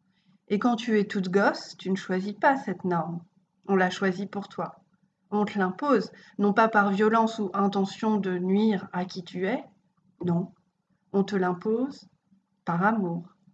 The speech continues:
Et ça, c'est encore pire. Parce que si ça t'est imposé par amour, par papa, maman, ou même par l'adulte qui était responsable de prendre soin de toi, comment est-ce que cette chose qu'on t'impose pourrait-elle être mauvaise ?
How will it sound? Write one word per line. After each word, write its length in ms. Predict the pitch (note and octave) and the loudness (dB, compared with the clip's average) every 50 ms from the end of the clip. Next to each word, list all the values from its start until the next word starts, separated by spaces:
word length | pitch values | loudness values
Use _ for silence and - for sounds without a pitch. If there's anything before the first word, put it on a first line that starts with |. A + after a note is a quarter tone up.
| _ _ _ _ _ _ _ _ _ _ _ _ _ _ _ - - | _ _ _ _ _ _ _ _ _ _ _ _ _ _ _ -8 -4
Et 120 | G#3 G3 | -2 -2
ça, 320 | F#3 - - - C#4 - - - - _ _ _ _ _ | -2 -2 -4 -4 -4 -4 -6 -12 -20 _ _ _ _ _
c'est 220 | _ - G#3 F#3+ G3 | _ -4 -2 0 0
encore 300 | F#3+ F#3 - F#3 F3+ - | 0 -2 -2 -4 -6 -10
pire. 340 | - - A#3 G3 E3 D#3 - - - _ _ - - - - - - - | -10 -6 -4 -4 -4 -6 -8 -14 -20 _ _ -20 -20 -20 -20 -20 -10 -6
Parce 160 | F#3+ F#3+ - | -6 -4 -2
que 100 | - G#3+ | -2 -2
si 180 | G3+ A3 E4+ F4 | -2 -2 -2 -2
ça 140 | - F4+ | -2 -2
t'est 160 | F4 - E4+ D#4 | 0 0 0 2
imposé 460 | C#4 B3+ A3+ - A3+ A3 A3+ A#3 A3+ | 2 2 2 2 2 2 2 0 0
par 240 | A3+ G3+ F3+ F3+ F3+ | 0 -2 -4 -4 -2
amour, 500 | F3+ F#3 F#3+ G#3 A3 G#3+ G3+ G3 - - | -2 0 0 0 0 0 0 -2 -4 -4
par 220 | - E3+ E3+ - | -6 -6 -4 -4
papa, 560 | - F3 E3+ - F3 E3+ E3+ F3 F3 F3+ G3 - | -6 -6 -6 -2 -2 0 2 2 0 0 -4 -4
maman, 420 | F#3 F#3 F#3 G3 A#3 C4+ C#4+ D4+ - - - _ _ _ _ - | -4 -4 -2 0 0 0 0 -2 -4 -10 -20 _ _ _ _ 0
ou 300 | A#3 B3 B3 A#3+ A#3+ A3 | 2 4 4 4 4 4
même 320 | A3 A3+ C4 B3+ B3 B3+ | 4 4 4 4 4 4
par 140 | A#3+ G#3+ G3+ | 4 4 4
l'adulte 360 | G3 G3 F#3+ A#3+ C4 C4+ C4 | 4 4 4 4 2 2 2
qui 60 | - | 0
était 160 | G3 - G3+ | -2 -2 -2
responsable 520 | F3+ F#3 F3+ - - G3+ F#3+ - A3+ G#3+ G3 | -2 -2 -4 -4 -4 -4 -2 -2 -2 0 0
de 100 | G3 F#3 | 0 0
prendre 280 | E3+ - F#3+ F#3 F3+ | 0 0 -2 -2 -2
soin 280 | - - - F#3+ F3+ F#3 | -4 -4 -4 -2 -2 -2
de 100 | F#3 F3+ | -2 -4
toi, 380 | F3 - - C4+ E4 E4+ - - _ _ _ _ _ _ _ _ _ _ _ _ _ _ _ - | -4 -2 0 0 0 0 -4 -14 _ _ _ _ _ _ _ _ _ _ _ _ _ _ _ 0
comment 280 | - C4 C#4 F4+ G4 | 2 2 4 6 6
est-ce 200 | F4+ C4 B3 - | 4 4 2 0
que 80 | - G#3+ | -2 0
cette 220 | - A#3 A3 A3 | 2 2 2 2
chose 360 | - - - E4 E4 D#4+ E4 | 0 -4 -2 0 0 -2 -2
qu'on 160 | - - G#3+ G3 | -2 -2 0 0
t'impose 500 | - G3+ G3 G3+ G3 D4 D#4+ D#4+ C#4 - | 2 2 2 2 0 -2 -4 -4 -6 -6
pourrait-elle 500 | - A3 G3+ G3 G3 G3 - G3+ F#3 F#3 | -6 -2 0 0 0 0 0 -2 -2 -2
être 260 | F#3 - - - F#3+ | -4 -4 -6 -6 -2
mauvaise ? 580 | G3 F#3+ F#3 F#3 F#3 F3+ F3 E3+ E3+ E3+ - | -2 0 0 0 -2 -2 -2 -4 -4 -8 -12